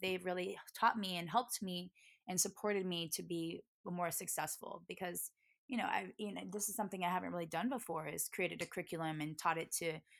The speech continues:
you know, hundreds of people across, you know, and then, you know, all the business aspects. I, I don't,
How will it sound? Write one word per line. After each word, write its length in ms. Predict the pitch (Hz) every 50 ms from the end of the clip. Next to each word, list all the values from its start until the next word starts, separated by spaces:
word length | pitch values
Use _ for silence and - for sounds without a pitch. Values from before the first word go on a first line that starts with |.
| - - _
you 100 | 226 190
know, 220 | 175 165 156 156
hundreds 300 | 156 165 165 170 165 156
of 80 | 160 151
people 360 | - 185 170 - 165 160 156 151
across, 440 | 156 156 - 160 151 156 - - -
you 120 | - 170
know, 160 | 160 156 156
and 120 | 156 160 160
then, 160 | 156 156 156 - _ - - - _
you 80 | - 180
know, 80 | 175
all 80 | 175 175
the 60 | 175
business 360 | 160 196 196 190 - 180 170 -
aspects. 540 | 160 156 - - - - 156 - - -
I, 160 | 170 170 - -
I 100 | - 196
don't, 160 | 208 233 240